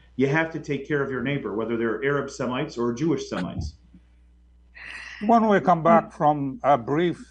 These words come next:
Speaker 2: a quick break, uh, I will ask, uh, Doctor Jamal Nazal in Germany about any Palestinian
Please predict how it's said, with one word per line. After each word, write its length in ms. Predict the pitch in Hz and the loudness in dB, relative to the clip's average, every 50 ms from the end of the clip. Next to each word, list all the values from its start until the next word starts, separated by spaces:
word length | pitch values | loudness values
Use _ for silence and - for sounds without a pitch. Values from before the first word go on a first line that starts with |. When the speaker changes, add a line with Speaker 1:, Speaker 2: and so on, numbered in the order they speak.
| _ - | _ -6
Speaker 2:
a 140 | 147 131 - | -6 -6 -6
quick 320 | - - 180 185 - - | -4 -2 -2 -2 -2 -4
break, 480 | 123 117 - 139 147 151 147 135 - - _ _ _ 123 | -6 -2 0 2 2 2 0 -2 -4 -10 _ _ _ 0
uh, 340 | 120 131 123 123 123 113 120 120 131 | 2 2 2 2 0 0 -2 0 0
I 40 | 135 | 0
will 220 | 127 131 135 135 | 0 -2 -2 -2
ask, 320 | 135 135 147 143 - - _ _ - | 0 2 2 2 0 -4 _ _ -6
uh, 260 | 127 123 127 120 120 | -4 -4 -4 -4 -6
Doctor 540 | 110 107 127 131 123 - _ - 131 120 113 | -4 -4 -4 -4 -4 -6 _ -8 -8 -8 -6
Jamal 440 | 104 127 131 131 131 139 135 131 131 | -4 -4 -4 0 2 4 4 4 2
Nazal 640 | 127 123 127 120 110 117 127 131 127 131 131 131 127 | 0 -4 -6 -4 -4 -2 0 2 2 0 0 -4 -8
in 360 | 127 123 117 117 113 117 117 - _ _ _ _ _ _ _ _ _ _ - | -8 -8 -6 -6 -8 -10 -12 -14 _ _ _ _ _ _ _ _ _ _ -10
Germany 880 | 120 131 180 196 196 190 175 147 139 131 131 127 127 127 127 131 131 - | -2 2 4 6 6 6 4 4 2 4 2 2 2 0 -2 -2 -4 0
about 580 | 123 127 120 123 139 147 139 135 131 127 - _ _ _ _ _ _ _ _ _ _ - | 0 0 4 6 6 6 8 6 4 0 -2 _ _ _ _ _ _ _ _ _ _ -4
any 280 | 185 185 233 240 240 226 | 0 4 4 6 6 6
Palestinian 1040 | - 208 185 175 175 143 - - - 202 185 170 170 165 165 160 156 156 156 143 | 6 4 4 4 4 0 -4 -8 -6 -6 -6 -4 -4 -2 -2 -2 -2 -2 -6 -10